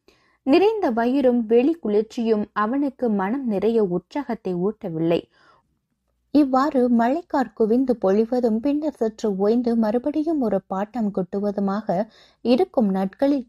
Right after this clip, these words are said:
கண்மாய் மழையில் துணியை கட்டி வைத்து மீன் விழுகிறதா என்று பார்க்கச் செல்வான். வடிவுக்கு இப்போதெல்லாம் அந்த மாதிரியான ஆர்வங்களே பிறக்கவில்லை.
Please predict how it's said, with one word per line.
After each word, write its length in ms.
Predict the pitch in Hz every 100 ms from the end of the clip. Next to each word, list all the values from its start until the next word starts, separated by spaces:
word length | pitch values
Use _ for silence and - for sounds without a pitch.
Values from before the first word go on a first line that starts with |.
| _
கண்மாய் 480 | 285 294 370 330 247
மழையில் 580 | 214 190 214 220 190 196
துணியை 420 | 240 262 285 214
கட்டி 340 | 196 180 - 185
வைத்து 380 | 180 - 185 190
மீன் 320 | 180 196 254
விழுகிறதா 600 | 240 233 220 214 208 226
என்று 320 | 214 180 190
பார்க்கச் 420 | - 196 208 202
செல்வான். 460 | - 175 165 180 - _ _ _ _ -
வடிவுக்கு 480 | 226 262 311 285
இப்போதெல்லாம் 760 | 233 214 214 214 208 202 185 185
அந்த 260 | - 240 269
மாதிரியான 580 | 214 196 202 202 190 190
ஆர்வங்களே 680 | - 185 202 233 214 185 202
பிறக்கவில்லை. 720 | 214 202 - 170 175 175 -